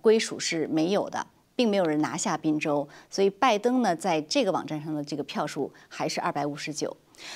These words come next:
所以宾州现在是非常关键啊。那川普团队呢，也在宾州发起了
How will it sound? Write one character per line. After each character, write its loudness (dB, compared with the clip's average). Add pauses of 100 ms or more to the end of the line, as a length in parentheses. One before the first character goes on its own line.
所 4
以 6
宾 6
州 6
现 4
在 8
是 2
非 4
常 2
关 6
键 4
啊。 0
那 0
川 4
普 2
团 -2
队 4
呢， 2
也 0
在 0
宾 -2
州 0
发 -2
起 -6
了 -6